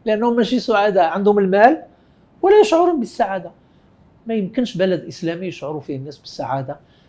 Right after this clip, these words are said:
لان ما فيه شي حريه. السعاده ماشي بالبترول، ماشي بالغنى، ماشي بال-، بالاموال، ماشي بال-،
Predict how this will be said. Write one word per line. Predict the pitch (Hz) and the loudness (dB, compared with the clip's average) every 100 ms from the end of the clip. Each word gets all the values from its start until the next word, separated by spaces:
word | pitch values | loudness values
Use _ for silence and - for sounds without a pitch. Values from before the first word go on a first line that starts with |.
| _ - | _ -10
لان | - 160 147 | -8 -6 -8
ما | 143 | -10
فيه | 139 135 | -10 -12
شي | - 147 | -10 -14
حريه. | - 143 156 160 107 - _ _ _ _ _ _ _ _ _ _ | -8 -6 -4 -6 -8 -16 _ _ _ _ _ _ _ _ _ _
السعاده | - 214 202 214 214 | -2 2 2 2 0
ماشي | 202 220 | -2 -4
بالبترول، | 180 175 190 185 190 180 156 | -6 -4 -6 -2 0 2 0
ماشي | 160 - | -6 -6
بالغنى، | 185 170 151 185 190 170 139 - _ _ _ 190 | -2 0 0 0 0 -2 -4 -14 _ _ _ -10
ماشي | 185 - 220 | -8 -4 -4
بال-، | 170 196 190 170 - _ - | -4 -2 -2 -4 -8 _ -10
بالاموال، | 180 - 175 180 202 196 185 175 | -8 -8 -6 -4 -2 -2 -2 -4
ماشي | 170 180 208 | -6 -6 -6
بال-، | 170 175 175 | -4 -2 -2